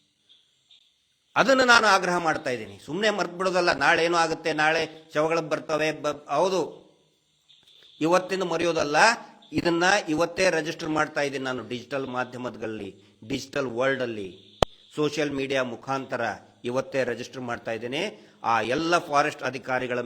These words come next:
ಮೇಲೆ ಕ್ರಮ ಕೈಗೊಳ್ಳಬೇಕು. ಅದಾದ್ಮೇಲೆ ನಾಳೆ ನಾಡಿದ್ದು ಯಾರು ಮಾಡಿದ್ರು ಎತ್ತ ಗೊತ್ತಾಗೇ ಆಗತ್ತೆ. ಸುಳ್ಳು ಹೇಳ್ತಾ ಇದ್ರಲ್ಲ,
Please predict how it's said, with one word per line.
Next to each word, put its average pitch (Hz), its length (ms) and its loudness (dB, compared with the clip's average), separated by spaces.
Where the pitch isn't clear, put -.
ಮೇಲೆ 123 260 0
ಕ್ರಮ 127 340 -4
ಕೈಗೊಳ್ಳಬೇಕು. 110 880 -6
ಅದಾದ್ಮೇಲೆ 160 460 4
ನಾಳೆ 160 360 8
ನಾಡಿದ್ದು 160 400 2
ಯಾರು 156 300 6
ಮಾಡಿದ್ರು 156 380 -2
ಎತ್ತ - 160 -8
ಗೊತ್ತಾಗೇ 135 540 2
ಆಗತ್ತೆ. 127 360 -4
ಸುಳ್ಳು 160 240 2
ಹೇಳ್ತಾ 160 260 2
ಇದ್ರಲ್ಲ, 156 280 0